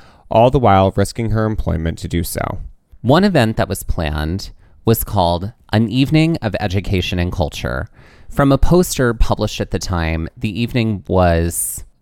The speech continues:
Speaker 2: quote, "for men and women to learn more about the Briggs Initiative.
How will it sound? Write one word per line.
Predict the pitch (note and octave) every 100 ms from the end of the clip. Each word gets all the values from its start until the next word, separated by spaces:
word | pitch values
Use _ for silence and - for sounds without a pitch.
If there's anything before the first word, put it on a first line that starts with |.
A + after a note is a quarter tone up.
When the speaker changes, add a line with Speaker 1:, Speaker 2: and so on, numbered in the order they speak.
| -
Speaker 2:
quote, | - A2 F#2+ E2 - -
"for | - B2
men | G#2 G2
and | A2 C#3+
women | F#2 F2+ F#2
to | G2
learn | F2 E2 F2
more | F2 F2+ G#2+ B2
about | F#2+ F2 E2
the | E2
Briggs | E2+ D#2 -
Initiative. | F#2+ F2 - - C#2 E2